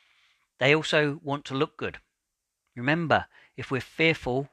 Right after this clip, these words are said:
we hide behind a mask. So it's much easier to do that in a group than it is in, as an individual.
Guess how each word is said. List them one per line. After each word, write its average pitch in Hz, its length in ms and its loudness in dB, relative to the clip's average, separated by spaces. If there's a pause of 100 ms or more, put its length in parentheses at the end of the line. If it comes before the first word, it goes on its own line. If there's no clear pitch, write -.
we 120 100 -6
hide 139 260 0
behind 127 280 -6
a 120 40 -4
mask. 113 420 -2
So 113 140 -6
it's - 160 -6
much 139 240 -10
easier 139 340 -2
to - 100 -12
do 123 140 -4
that 110 160 2
in 123 100 -10
a 104 60 -8
group 135 380 -4
than 110 120 -6
it - 80 -8
is 110 160 -8
in, 113 300 -6
as 113 120 -6
an 113 100 -4
individual. 110 520 -6